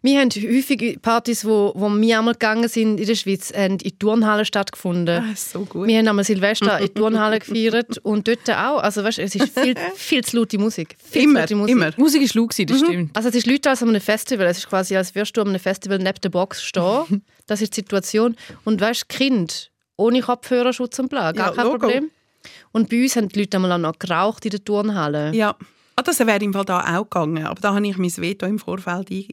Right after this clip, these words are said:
Speaker 2: eingelegt. Aber es wäre gegangen, man hätte dürfen.
Speaker 3: Dort rein rauchen?
Speaker 2: Absolut kein Problem.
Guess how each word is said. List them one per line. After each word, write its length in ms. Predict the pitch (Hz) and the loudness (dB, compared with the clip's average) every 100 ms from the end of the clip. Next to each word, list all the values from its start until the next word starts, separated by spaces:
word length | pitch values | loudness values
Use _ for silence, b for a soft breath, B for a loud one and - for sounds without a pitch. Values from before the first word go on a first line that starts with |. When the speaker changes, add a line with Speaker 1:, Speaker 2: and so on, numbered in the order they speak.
| - | -12
Speaker 2:
eingelegt. 640 | 196 - - - 175 - | -10 -10 -10 -10 -12 -6
Aber 120 | 185 | -2
es 140 | 208 214 | 0 0
wäre 120 | 180 | -2
gegangen, 340 | - 170 208 185 | -2 -2 -2 -4
man 100 | 175 | -6
hätte 220 | 185 170 | -6 -8
dürfen. 220 | 175 - - - 214 | -10 -12 -18 -6 -2
Speaker 3:
Dort 180 | 277 | 0
rein 240 | 277 320 285 | 4 4 4
rauchen? 420 | 294 403 190 165 | 2 0 0 2
Speaker 2:
Absolut 480 | 185 165 - 175 196 | 2 0 0 -2 -2
kein 180 | - 165 - | -4 -8 -6
Problem. 460 | 170 170 160 160 | -8 -4 -4 -6